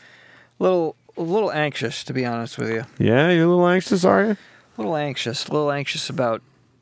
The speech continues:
Speaker 1: you know, school opening up and how it's gonna work out, and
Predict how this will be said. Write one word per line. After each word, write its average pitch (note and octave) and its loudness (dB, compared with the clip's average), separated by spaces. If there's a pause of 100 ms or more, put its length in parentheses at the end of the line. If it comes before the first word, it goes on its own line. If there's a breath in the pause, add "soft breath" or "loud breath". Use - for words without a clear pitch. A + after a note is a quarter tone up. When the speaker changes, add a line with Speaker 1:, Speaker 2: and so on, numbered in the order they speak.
(140)
Speaker 1:
you A#2+ -4
know, A#2+ -4 (720 soft breath)
school D3+ 0
opening C#3+ -2
up C#3+ 0
and B2 -4
how A#2+ -2
it's A#2+ -10
gonna B2+ -4
work B2 -4
out, A#2+ 0
and G2+ -10